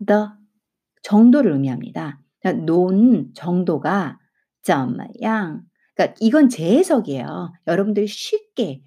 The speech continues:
설명을 드리기 위해서. 근데 이제 이런 문법책을 보시면 정도 보호라고 해서 따로 나옵니다. 근데 저만의, 여러분들이 저한테 저를 선생님으로 선택을 들으실 때는 저만의 교수법이 있잖아요. 그래서 쉽게 말씀드리기 위해서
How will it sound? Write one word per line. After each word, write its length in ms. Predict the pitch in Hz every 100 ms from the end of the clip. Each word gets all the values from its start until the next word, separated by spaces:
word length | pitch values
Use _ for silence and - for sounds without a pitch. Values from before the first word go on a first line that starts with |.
| _
설명을 440 | - 285 262 220
드리기 300 | 208 165 156
위해서. 500 | 143 - 185 202 320 - - - -
근데 120 | 175
이제 340 | 147 170 165 - - - - -
이런 200 | 180 165
문법책을 560 | 214 254 285 - 185 175
보시면 280 | 143 175
정도 380 | 196 139 151 185
보호라고 360 | 170 139 - 143
해서 80 | -
따로 220 | 349 392
나옵니다. 380 | 247 - 147 160
근데 240 | 170 240 247 - -
저만의, 560 | - 175 220 247 135 143
여러분들이 360 | 175 185 165
저한테 600 | - 139 147 247 254 269
저를 240 | 262 170 165
선생님으로 560 | 269 370 440 381 262 226
선택을 340 | 202 175 156 -
들으실 340 | 160 165 -
때는 300 | 147 175 277 - -
저만의 380 | - 170 247 254
교수법이 400 | 175 147 151 143
있잖아요. 400 | - 135 123 - 233 247 - _ _
그래서 140 | 240
쉽게 400 | - 381 - 359
말씀드리기 540 | 285 131 156 135 131 -
위해서 280 | - 233